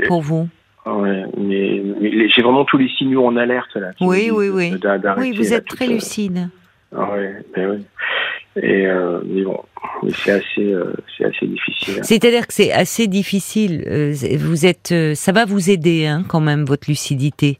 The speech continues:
Speaker 2: Et, et aussi, euh, le, le fait que ça prend de l'ampleur, ça,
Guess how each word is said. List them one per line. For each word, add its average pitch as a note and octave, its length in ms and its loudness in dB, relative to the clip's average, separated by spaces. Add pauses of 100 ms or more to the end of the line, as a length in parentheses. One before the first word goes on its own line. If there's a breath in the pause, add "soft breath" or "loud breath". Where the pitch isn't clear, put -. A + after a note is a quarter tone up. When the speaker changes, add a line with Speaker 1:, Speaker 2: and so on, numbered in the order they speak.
(400 loud breath)
Speaker 2:
Et, D#3+ 460 4
et D3 60 4
aussi, G3 560 0
euh, D#3+ 120 2
le, D3 380 2
le D3 160 2
fait - 340 0
que D3+ 160 0
ça - 220 0
prend - 220 0
de D3+ 80 2
l'ampleur, D#3 580 2
ça, - 220 -2